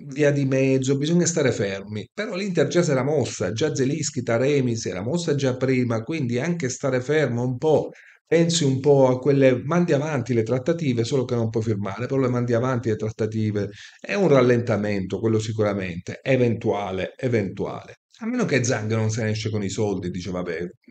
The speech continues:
ma non lo so come finirà questa storia."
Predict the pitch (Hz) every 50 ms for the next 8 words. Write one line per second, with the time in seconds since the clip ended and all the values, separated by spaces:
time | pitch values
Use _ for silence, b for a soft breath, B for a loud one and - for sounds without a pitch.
0 | - 180 175 170 175 175 165 165 165 175 190 190 180 165 - - 170 147 - -
1 | - 123 123 117 110 - 123 117 113 110 107 107 110 101 - 110 95 - - 110
2 | 95 92 92 -